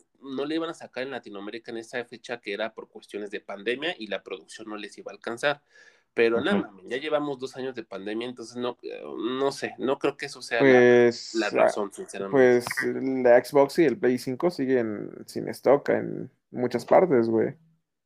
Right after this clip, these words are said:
Speaker 1: Mm, pues pudiera ser, no sé, no sé, se me
Speaker 2: Sí,
Speaker 1: hace
Speaker 2: pero
Speaker 1: raro.
Speaker 2: también yo creo que ahí cambia un poquito porque, o sea, en el caso de Play o Xbox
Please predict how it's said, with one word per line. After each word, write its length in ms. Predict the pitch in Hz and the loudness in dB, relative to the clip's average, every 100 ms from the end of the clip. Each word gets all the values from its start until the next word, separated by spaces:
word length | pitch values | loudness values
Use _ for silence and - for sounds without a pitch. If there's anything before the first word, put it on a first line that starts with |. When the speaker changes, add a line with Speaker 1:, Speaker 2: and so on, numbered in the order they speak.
| _ | _
Speaker 1:
Mm, 500 | 131 135 165 190 180 143 - - - | -14 -6 -4 -2 -2 -2 -6 -10 0
pues 140 | 170 | 0
pudiera 360 | - 196 226 240 | 0 2 4 4
ser, 160 | 220 196 | 2 -2
no 160 | 233 | -2
sé, 360 | - - 160 _ 165 | -4 -8 -10 _ -10
no 140 | 175 | -10
sé, 140 | - | -10
se 120 | - 165 | -8 0
me 80 | 151 | 6
Speaker 2:
Sí, 60 | |
Speaker 1:
hace 100 | 160 | 8
Speaker 2:
pero 220 | 165 143 | 10 10
Speaker 1:
raro. 100 | 135 | 10
Speaker 2:
también 340 | 139 139 156 165 | 8 8 8 10
yo 120 | 165 | 8
creo 220 | 165 160 | 8 6
que 100 | - 147 | 6 2
ahí 160 | 139 | 4
cambia 320 | 143 135 135 | 4 4 4
un 100 | 135 | 0
poquito 520 | 131 110 120 113 127 117 | -2 -4 -4 2 2 2
porque, 500 | 98 - 95 90 90 | -2 0 4 4 4
o 40 | 98 | 2
sea, 120 | 101 | 0
en 100 | 101 | 2
el 140 | 98 | 0
caso 340 | - 113 135 123 | 4 6 6 6
de 180 | 95 | 6
Play 280 | - 101 104 | 4 4 6
o 260 | 104 107 107 | 8 4 4
Xbox 460 | 104 110 - _ | 4 2 2 _